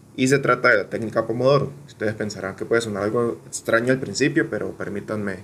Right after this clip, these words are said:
explicarles. Este es un método de gestión del tiempo que consiste en establecer espacios fijos para trabajar y para descansar durante tu jornada,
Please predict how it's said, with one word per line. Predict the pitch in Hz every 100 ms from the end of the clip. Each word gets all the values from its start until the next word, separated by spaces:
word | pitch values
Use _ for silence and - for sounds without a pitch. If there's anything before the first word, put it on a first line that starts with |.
| - - - -
explicarles. | - - 101 107 101 - - - - - - - - -
Este | 135 131
es | 135
un | 143
método | 135 143 135 135 135
de | - 107
gestión | 98 - 107
del | 117 -
tiempo | 135 135 127
que | 113
consiste | 107 95 - 101 - 113 110 110 - - - - - _
en | 104 98 95
establecer | - 92 92 92 - 98 98 98 98
espacios | 107 110 110 113
fijos | 123 120 120
para | 101 98
trabajar | 92 95 117 143 -
y | -
para | - 95
descansar | 95 - 98 - 101 98
durante | 110 101 95 98
tu | 95
jornada, | 98 92 107 101